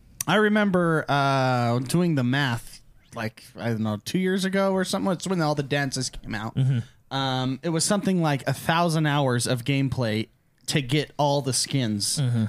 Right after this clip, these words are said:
Speaker 1: that they released over a three-week period, which,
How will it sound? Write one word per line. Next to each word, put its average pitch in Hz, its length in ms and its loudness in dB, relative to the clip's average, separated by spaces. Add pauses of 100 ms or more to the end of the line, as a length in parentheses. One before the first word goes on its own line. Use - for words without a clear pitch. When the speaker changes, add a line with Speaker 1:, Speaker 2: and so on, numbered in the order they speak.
Speaker 1:
that 143 160 0
they 165 160 2
released 147 400 2
over 127 200 0
a 127 60 0
three-week 139 460 0
period, 131 380 0
which, - 360 -2